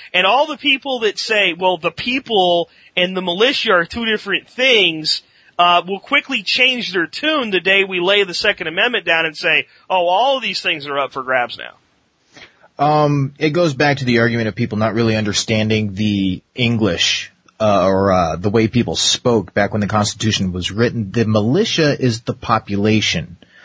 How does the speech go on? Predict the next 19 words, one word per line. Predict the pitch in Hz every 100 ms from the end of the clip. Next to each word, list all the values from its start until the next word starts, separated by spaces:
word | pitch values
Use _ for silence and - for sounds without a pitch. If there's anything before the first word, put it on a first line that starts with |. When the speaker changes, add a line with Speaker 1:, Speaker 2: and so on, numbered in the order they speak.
| - - -
Speaker 2:
Well-regulated | 123 120 120 165 160 143 127 123 123 113
does | 113
not | 139 151 147
mean | 147 139 117
regulation | 135 127 120 117 147 147 139 117
like | 113 110
we | 127
think | 113 185 196 160
of | 123 101
today. | - 95 98 107
That | 123
language | 123 113 107 98
has | 95
been | 104
redefined. | 95 92 90 101 95
Well-regula-, | 113 139 120 135 170 151 131 -
a | 120
well-regulated | 120 147 135 143 135 135 131 110
gentleman | 101 143 156 127 101 92 120